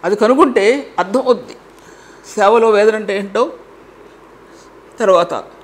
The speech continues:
కుటుంబ జీవితంలో ప్రభు నెరవేరిన వాళ్ళు ఉంటే వారి పట్ల వేదన ఏంటో, మనకు వ్యతిరేకంగా నడుస్తున్న వారి పట్ల వేదన అంటే ఏంటో, ఈ సేవ చేయలేక వేదన పడటం అంటే ఏంటో,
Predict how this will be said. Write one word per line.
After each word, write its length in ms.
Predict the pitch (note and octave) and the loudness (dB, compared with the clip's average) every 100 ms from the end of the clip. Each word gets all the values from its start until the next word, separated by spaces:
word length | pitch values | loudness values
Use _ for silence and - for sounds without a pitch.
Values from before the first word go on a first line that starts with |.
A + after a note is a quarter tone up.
| - | -8
కుటుంబ 260 | G3+ A#3 | -2 0
జీవితంలో 640 | G#3 G#3+ A3 F#3+ E3+ A#3+ A#3+ - - - - - - - - - - | 0 -2 -2 -2 0 -2 -6 -16 -20 -20 -20 -20 -20 -20 -20 -10 -2
ప్రభు 180 | G3+ | 0
నెరవేరిన 320 | A3 F#3+ G#3+ G#3 | 2 2 0 0
వాళ్ళు 240 | F#3+ F#3+ | 0 -2
ఉంటే 160 | F#3+ F#3+ | -4 0
వారి 280 | F3+ F#3 | 0 0
పట్ల 240 | F#3 F3+ F3+ | -2 -4 -2
వేదన 260 | E3+ F#3 | 0 0
ఏంటో, 320 | F#3 E3 G3 B3+ - - - - - - - - F#3 | -4 -6 -6 -6 -12 -20 -20 -20 -20 -20 -20 -16 -6
మనకు 200 | F#3+ G3 | -4 -2
వ్యతిరేకంగా 500 | F#3 G3+ G#3 G3+ F#3+ | -2 -2 -4 -4 -2
నడుస్తున్న 420 | E3+ - - F#3 | -4 -6 -8 -4
వారి 180 | F3 G3 | -6 -6
పట్ల 220 | G3 F#3 | -6 -2
వేదన 260 | F#3 F#3 | 0 0
అంటే 220 | F#3 E3+ E3 | -4 -8 -8
ఏంటో, 280 | F3 G#3 C#4 - - - - - | -4 -4 -4 -12 -20 -20 -18 -6
ఈ 120 | G3+ | -6
సేవ 340 | - F#3 G#3 A#3 G#3+ | 0 4 4 2 0
చేయలేక 380 | G#3 A#3+ A#3+ A#3 | 2 2 -2 -4
వేదన 280 | E3+ G3 | -2 -4
పడటం 300 | A3+ G3 G3 | -4 -8 -8
అంటే 240 | F#3+ G3 F#3+ | -10 -10 -14
ఏంటో, 280 | G3 B3 | -10 -8